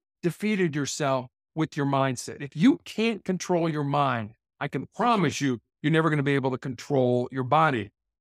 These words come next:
Bobby Knight was a basketball coach at Indiana University when I was growing up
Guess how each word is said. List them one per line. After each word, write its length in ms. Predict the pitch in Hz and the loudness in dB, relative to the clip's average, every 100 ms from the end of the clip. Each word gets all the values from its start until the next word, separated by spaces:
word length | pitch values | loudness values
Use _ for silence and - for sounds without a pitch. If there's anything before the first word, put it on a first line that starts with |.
| _ - | _ -8
Bobby 360 | 120 156 156 135 | 2 2 2 2
Knight 320 | 143 139 123 | 2 0 -2
was 400 | 123 117 - - _ _ - | -4 -6 -8 -16 _ _ -8
a 80 | 127 | -2
basketball 520 | 127 135 - 123 110 | 0 0 0 0 0
coach 280 | 131 117 117 | 0 -2 -2
at 80 | |
Indiana 420 | 123 120 120 120 117 | -4 -4 -4 -2 -2
University 680 | 117 110 143 139 120 113 | -2 2 2 2 -2 -4
when 160 | 110 117 | -2 0
I 100 | 135 | 0
was 180 | 131 - | -2 -4
growing 380 | 127 113 120 190 | -2 -2 0 2
up 220 | 208 | 0